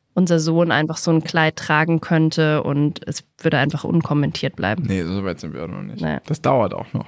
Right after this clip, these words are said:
Speaker 1: Ja.
Speaker 2: wenn wir überhaupt so weit kommen.
Speaker 1: Aber das wäre natürlich schon schön, dahin zu kommen.
Speaker 2: Aber kommst du dir manchmal nicht so ein bisschen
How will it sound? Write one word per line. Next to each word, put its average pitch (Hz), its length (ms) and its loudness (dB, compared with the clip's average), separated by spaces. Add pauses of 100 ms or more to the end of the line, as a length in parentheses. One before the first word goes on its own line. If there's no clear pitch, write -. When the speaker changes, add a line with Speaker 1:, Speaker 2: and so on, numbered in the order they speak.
(140)
Speaker 1:
Ja. 170 300 2 (380)
Speaker 2:
wenn 104 120 4
wir 101 60 2
überhaupt 95 260 -2
so - 100 -10
weit 92 180 -2
kommen. - 260 -4 (1080)
Speaker 1:
Aber 170 220 2
das 165 220 -2
wäre 185 140 4
natürlich 185 340 0
schon 190 160 0
schön, 196 240 0
dahin 165 280 2
zu - 120 -12
kommen. 165 340 -6
Speaker 2:
Aber 117 160 2
kommst 143 280 0
du 160 40 4
dir 147 80 4
manchmal 135 320 2
nicht 139 160 2
so 139 100 0
ein 123 60 2
bisschen 131 540 0